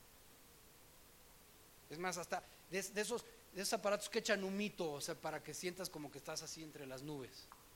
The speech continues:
De todo, de todo. O sea, habían invertido varios,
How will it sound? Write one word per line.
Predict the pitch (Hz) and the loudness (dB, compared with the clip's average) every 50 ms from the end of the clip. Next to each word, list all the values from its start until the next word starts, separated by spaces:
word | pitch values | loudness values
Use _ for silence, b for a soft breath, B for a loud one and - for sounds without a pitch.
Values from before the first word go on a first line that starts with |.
| - - - - - | -20 -20 -10 -2 2
De | 202 202 | 2 4
todo, | - - 269 302 349 359 330 294 254 | 6 10 12 12 12 12 12 10 10
de | 226 208 | 8 6
todo. | - 262 269 277 262 220 170 - - | 8 10 10 10 10 8 6 4 -2
O | |
sea, | - 170 165 165 156 B B B B | -2 0 0 0 0 B B B B
habían | B 175 196 226 254 277 | B 4 4 4 4 4
invertido | 262 233 226 214 220 226 247 233 233 220 | 6 6 6 6 6 4 6 6 8 10
varios, | 226 233 247 254 247 254 247 247 - - - - | 12 10 10 10 10 10 10 10 10 8 4 2